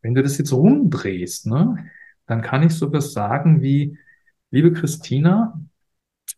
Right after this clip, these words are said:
wir sind in Liebe miteinander verbunden", ja? Das ist einfach unsere Grundemotion.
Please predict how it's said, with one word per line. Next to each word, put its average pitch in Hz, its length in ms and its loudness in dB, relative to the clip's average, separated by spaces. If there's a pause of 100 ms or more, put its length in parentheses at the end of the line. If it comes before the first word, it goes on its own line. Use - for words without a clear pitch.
(100)
wir 110 200 -2
sind 156 240 2
in 123 180 -2
Liebe 160 360 2
miteinander 135 680 -2
verbunden", 110 960 -2 (100)
ja? 131 360 -2 (600)
Das 123 200 -4
ist 139 260 -8
einfach 135 400 -2
unsere 117 360 -4
Grundemotion. 110 1300 -4